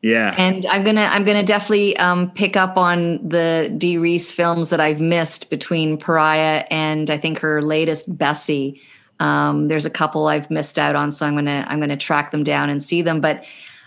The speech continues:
Speaker 2: I think for anyone who hasn't seen Pariah, go for it. Also Mudbound, and, and look her up and keep your eyes on Dee Rees. I think she's gonna just keep going.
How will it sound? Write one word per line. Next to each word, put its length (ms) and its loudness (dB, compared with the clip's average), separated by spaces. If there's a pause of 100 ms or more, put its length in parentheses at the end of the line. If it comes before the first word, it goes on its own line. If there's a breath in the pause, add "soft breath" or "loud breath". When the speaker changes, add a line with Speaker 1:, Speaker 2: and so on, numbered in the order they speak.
Speaker 2:
I 80 2
think 260 2
for 120 0
anyone 380 2
who 280 2
hasn't 400 -2
seen 280 0
Pariah, 480 2
go 420 0
for 340 0
it. 120 0
Also 380 0
Mudbound, 720 2
and, 260 -2
and 200 -2
look 180 -2
her 160 0
up 240 0
and 300 -2
keep 200 -6
your 140 0
eyes 320 2
on 280 0
Dee 220 -2
Rees. 320 -2
I 60 -2
think 220 -4
she's 240 -6
gonna 240 -2
just 240 -6
keep 240 -6
going. 400 -2